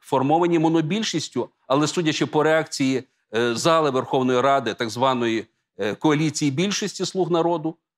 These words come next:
уряд сформований президентом. І це його особиста, персональна,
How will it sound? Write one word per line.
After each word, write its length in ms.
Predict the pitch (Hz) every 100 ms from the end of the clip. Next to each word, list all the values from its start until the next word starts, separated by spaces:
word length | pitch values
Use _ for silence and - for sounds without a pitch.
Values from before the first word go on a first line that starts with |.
| _ _ _ _ -
уряд 280 | - 208
сформований 680 | - 180 156 135 120 107 117 -
президентом. 840 | - 123 120 135 110 101 98 - 78 _ _
І 80 | 113
це 200 | - 135
його 340 | 127 131 123
особиста, 640 | - - 113 98 147 170 147
персональна, 720 | 120 104 - 101 110 147 170